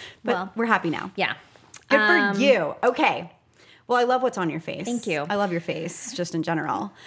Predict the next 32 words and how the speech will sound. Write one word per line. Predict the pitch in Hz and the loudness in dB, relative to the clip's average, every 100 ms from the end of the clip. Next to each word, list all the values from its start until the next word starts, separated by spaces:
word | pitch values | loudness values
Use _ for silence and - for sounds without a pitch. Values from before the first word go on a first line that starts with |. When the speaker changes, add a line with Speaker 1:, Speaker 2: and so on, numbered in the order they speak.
| - - | -16 -6
Speaker 2:
Let's | 180 233 233 240 | 4 4 4 4
Speaker 1:
Um, | |
Speaker 2:
talk | 330 311 | 2 2
about | 254 247 214 180 | 2 2 2 2
what's | 185 175 - - | 0 0 -6 -10
really | 165 165 202 240 220 180 151 131 | -10 -2 2 4 4 2 0 0
in | 170 170 160 147 - | -2 -2 -4 -8 -6
your | 165 156 | -2 -2
face. | 151 170 - 170 | -2 -6 -2 2
Speaker 1:
In | 247 226 170 175 | 2 2 0 2
my | 185 196 | 2 2
face. | 180 - 392 392 587 807 453 480 | 0 4 4 6 4 6 4 4
Speaker 2:
<laughs> | 311 294 | 0 -2
Speaker 1:
So | - 285 269 262 240 240 | 4 6 8 8 6 4
if | 220 254 262 | 4 4 4
you | 277 | 2
have, | 277 226 - - | 2 -2 -12 -6
uh, | - - - _ _ - | -6 -6 -10 _ _ -6
like, | 208 214 240 | -2 -2 0
my | 247 | 0
Instagram | 240 233 262 262 240 | 0 -2 0 0 0
is | |
basically | 208 202 208 196 | 0 -2 -2 -2
me | 185 | 0
just | 180 | -2
talking | - 165 - 175 | 0 -2 0 -2
about | 165 160 156 - | 0 2 0 -2
injectables | 185 165 156 175 165 156 160 | -4 -4 -4 -6 -6 -4 -4
all | 151 | -4
day, | 151 143 | -6 -6
every | 156 156 | -6 -6
day. | 143 | -6